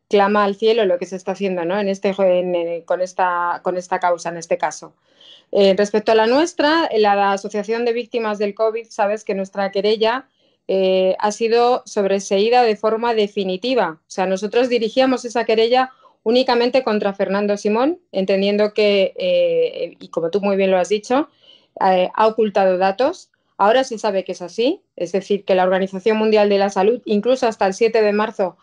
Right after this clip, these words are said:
ya, eh, eh, a través de, de sendos escritos e informes, eh,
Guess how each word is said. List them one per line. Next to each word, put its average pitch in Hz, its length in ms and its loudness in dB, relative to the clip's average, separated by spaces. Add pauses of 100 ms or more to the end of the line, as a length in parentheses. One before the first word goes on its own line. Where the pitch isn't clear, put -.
(340)
ya, 208 460 2
eh, 196 300 0 (140)
eh, 190 580 0 (500)
a 196 100 -4
través 202 300 0
de, 202 340 2
de 196 180 0
sendos 208 380 -2
escritos 220 520 -2
e 196 40 0
informes, 190 640 0 (400)
eh, 185 1080 0